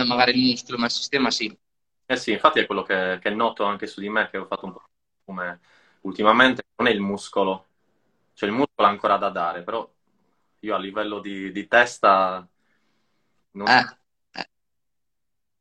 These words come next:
Speaker 2: Ma proprio fuori anche
Speaker 1: Eh,
Speaker 2: da
Speaker 1: sì, quello.
Speaker 2: cioè, sia in palestra che poi fuori.
Speaker 1: Sì, sì, sì, sì,
Speaker 2: Siamo
Speaker 1: sì, sì, sì.
Speaker 2: per fare mo-, per fare altre cose oltre che allenare.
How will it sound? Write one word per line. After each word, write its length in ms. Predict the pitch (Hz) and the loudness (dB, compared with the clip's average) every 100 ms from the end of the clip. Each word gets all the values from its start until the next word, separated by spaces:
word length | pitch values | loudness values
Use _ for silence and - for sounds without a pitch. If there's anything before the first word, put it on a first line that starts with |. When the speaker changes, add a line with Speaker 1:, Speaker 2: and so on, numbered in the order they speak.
| _ - | _ -6
Speaker 2:
Ma 120 | 120 | -2
proprio 180 | 165 160 | 2 2
fuori 280 | - 156 143 | 0 -2 0
anche 180 | 131 131 | -2 -2
Speaker 1:
Eh, 20 | |
Speaker 2:
da 60 | |
Speaker 1:
sì, 120 | 127 135 135 - | 0 0 0 4
quello. 280 | 131 123 - _ - _ _ _ - | 4 4 -2 _ -20 _ _ _ -12
Speaker 2:
cioè, 100 | 117 | -10
sia 160 | - | -8
in 100 | 160 | -4
palestra 440 | - 156 185 - 131 | 0 0 0 -6 -8
che 100 | 120 | -8
poi 140 | 117 | -12
fuori. 420 | - 104 92 90 _ - - _ - 117 - - - - - - - | -10 -10 -10 -14 _ -20 -20 _ -12 -12 -12 -20 -20 -20 -20 -6 -2
Speaker 1:
Sì, 180 | 143 143 | 0 2
sì, 240 | 139 131 127 | 4 4 4
sì, 160 | 123 - | 2 0
sì, 100 | 123 | 0
Speaker 2:
Siamo 260 | 139 131 | 2 4
Speaker 1:
sì, 160 | 120 120 | 2 2
sì, 0 | |
sì. 420 | 117 120 120 120 _ _ _ _ _ _ _ _ _ | 2 0 -2 -10 _ _ _ _ _ _ _ _ _
Speaker 2:
per 160 | - 113 | -12 -6
fare 200 | - 117 | -2 -2
mo-, 320 | 113 107 95 _ | -2 -6 -10 _
per 140 | 113 | -8
fare 140 | 110 113 | -4 -2
altre 220 | 110 110 | -2 -4
cose 320 | 110 110 104 | -4 -6 -4
oltre 220 | 104 - | -8 -8
che 80 | 107 | -4
allenare. 320 | 104 98 92 | -2 -2 -6